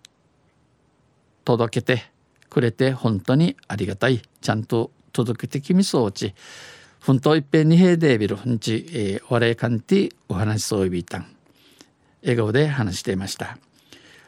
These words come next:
昼夜沖縄東急会が宮古島市大神島に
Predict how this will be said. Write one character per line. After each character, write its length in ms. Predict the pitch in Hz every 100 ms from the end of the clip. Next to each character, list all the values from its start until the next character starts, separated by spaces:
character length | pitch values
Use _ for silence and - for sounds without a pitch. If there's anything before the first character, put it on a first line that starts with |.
| _
昼 220 | - 151
夜 380 | 160 160 156 - -
沖 200 | 143 151
縄 320 | 151 151 143
東 240 | 160 151
急 160 | 151 147
会 240 | 131 110
が 360 | 117 117 110 - -
宮 240 | 139 147 143
古 160 | 151
島 220 | 143 143
市 260 | 139 117 113 -
大 320 | 120 123 127
神 240 | 143 147
島 280 | 131 120 101
に 440 | 98 123 123 104